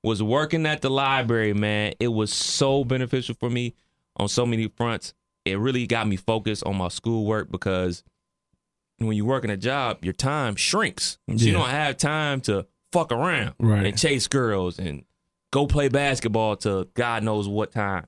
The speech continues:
Speaker 2: Right.
Speaker 1: You know, it really like, "Yo, man, I gotta knock out this work." And then, so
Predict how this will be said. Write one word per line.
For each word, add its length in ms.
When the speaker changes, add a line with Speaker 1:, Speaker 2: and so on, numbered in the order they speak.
Speaker 2:
Right. 340
Speaker 1:
You 120
know, 220
it 80
really 360
like, 260
"Yo, 160
man, 320
I 100
gotta 240
knock 200
out 160
this 140
work." 300
And 200
then, 520
so 360